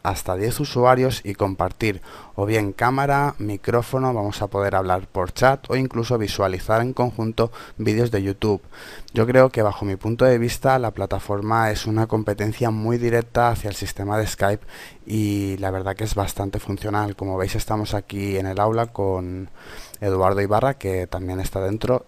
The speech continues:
probando un poco las funcionalidades y, y la verdad que, que es bastante práctico. Ya para terminar, comentaros que también lo podemos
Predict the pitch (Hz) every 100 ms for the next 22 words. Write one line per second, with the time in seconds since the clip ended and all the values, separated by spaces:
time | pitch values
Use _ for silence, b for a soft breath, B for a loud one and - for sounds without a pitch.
0 | - - - 98 95 98 95 95 92 107
1 | 98 - 87 98 90 87 92 120 151 -
2 | B B B B B B - 143 117 107
3 | 104 - 104 101 101 98 98 - 107 104
4 | 95 87 80 - - 95 95 95 - 92
5 | 95 95 90 87 - 73 - - - B
6 | B B B B B B B B B B
7 | B B _ B B B B B B B
8 | B B B B 104 107 117 113 110 98
9 | 101 113 127 139 101 95 92 92 98 -
10 | 101 95 92 92 101 92 87 92 101 -